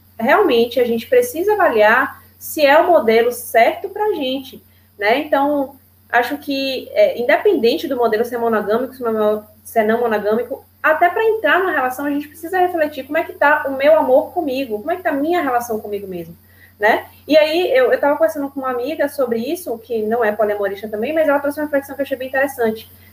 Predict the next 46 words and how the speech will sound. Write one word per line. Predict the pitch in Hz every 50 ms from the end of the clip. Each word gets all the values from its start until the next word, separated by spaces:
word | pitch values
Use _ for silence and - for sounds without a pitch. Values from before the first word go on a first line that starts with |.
| _
né? | - 226 233 254
Assim, | 269 - 269 247 240 240 220 - - _ _ _
uma | - 262 311
relação, | 339 349 320 311 311 311 - 277 247 254
mesmo | 277 320 415 427 440 427 381
a | 320
dois, | - 220 220 220 226 254 330 - - - - _ _ _ _ _ _
ela | - 269 277 294 285
é | 285 302 330
em | 370 370
si | 381 - - 320 320 349 370 370 370 - -
poliamorosa. | - 269 262 262 254 247 233 233 220 208 208 214 208 190 190 180 - - _ _ _ _ _ _ _ _ _ _ _ _ _ _
Se | - - 233
a | 226
gente, | 214 214 214 254 226 - - _ -
né, | 214 240 277 349 370 - - - _ _ _ _ -
transcender | 247 269 285 - 294 240 226 226
um | 226 226
pouco | 233 233 226 226
a | 214
ideia, | 214 214 240 277 302
porque | - 339 - 330 311 320 -
vai | 285 302 311 311
ter | - 226 214 208 214 - -
o | - - - 226
meu | 240 262 311 370
amor | 349 311 277 262 262 262
por | 254 247
mim, | 240 254 294 415 415 - _ _ _ _ _ _ _
vai | - 254 262 262
ter | - 262 247 240 254
o | 269
meu | 262 269 285 302
amor | 285 254 247 262 285 381 427 427
pelo, | 359 311 285 277 240 - _ -
pela | 247 233 233 220 220 220
segunda | 214 - - 226 220 214 208
pessoa | 208 214 220 214 - 262 285 320 320 -
e | 359
vai | 370 359 359
ter | 339 311
o | 320
amor | 311 285 277 302
da | 302 302
segunda | 294 - 285 269 277 285 285
pessoa | - 277 - - 269 262 269 277 269